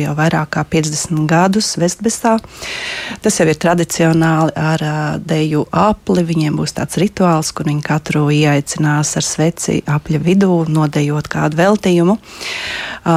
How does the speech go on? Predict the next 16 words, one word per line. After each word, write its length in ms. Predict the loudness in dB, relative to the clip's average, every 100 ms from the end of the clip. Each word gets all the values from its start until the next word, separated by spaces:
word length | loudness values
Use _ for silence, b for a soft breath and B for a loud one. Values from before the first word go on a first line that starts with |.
| 4
nākošā 580 | 4 4 4 2 2 2 2
dienā, 280 | 4 4 2
septītajā 640 | -2 0 0 2 0 0 0
februārī, 840 | -2 -2 0 0 2 2 2 0 -2 -4
būs, 360 | 0 0 0 0
ā, 180 | 2 2
svinīgs 640 | 0 0 0 0 0 -2 0
sarīkojums 800 | 2 2 -2 0 2 2 0 -2
Latvijas 520 | -2 -2 -2 -2 -4
pārstāvniecībā 1080 | -2 -2 -2 -2 -2 -2 -4 -4 -4 -4 -4 -2
ano 340 | 2 4 2 0 -20 B B B B -16 -6
ar 240 | -4 0
vairāku 440 | 0 2 0 -4 -4
citu 400 | -4 -2 0 0 2
valstu, 540 | 2 2 2 -2 -2 0 0 -2
ā, 200 | -4 -2